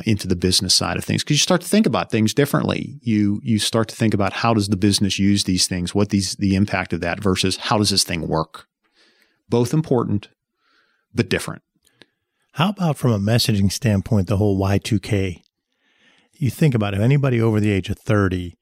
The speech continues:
Speaker 2: if you say Y two K, they think of nineteen ninety-nine, and for a year, people talking about the doom and gloom that was gonna happen.
Speaker 1: Mm-hmm.
Speaker 2: Messaging at its finest.
Speaker 1: Yeah,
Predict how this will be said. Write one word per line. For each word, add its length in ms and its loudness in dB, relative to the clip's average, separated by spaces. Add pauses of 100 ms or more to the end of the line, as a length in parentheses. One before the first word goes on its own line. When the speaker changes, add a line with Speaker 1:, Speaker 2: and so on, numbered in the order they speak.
(360)
Speaker 2:
if 160 -2
you 100 4
say 220 2
Y 240 2
two 200 0
K, 220 0
they 160 0
think 380 0
of 340 -2 (360)
nineteen 400 0
ninety-nine, 600 2
and 260 -2
for 180 -4
a 80 -2
year, 400 2
people 300 -4
talking 340 0
about 320 -2 (340)
the 160 -2
doom 460 0
and 160 -2
gloom 240 2
that 80 0
was 120 -2
gonna 180 0
happen. 440 -4
Speaker 1:
Mm-hmm. 1160 -12
Speaker 2:
Messaging 380 2
at 120 0
its 100 -4
finest. 480 -2
Speaker 1:
Yeah, 220 2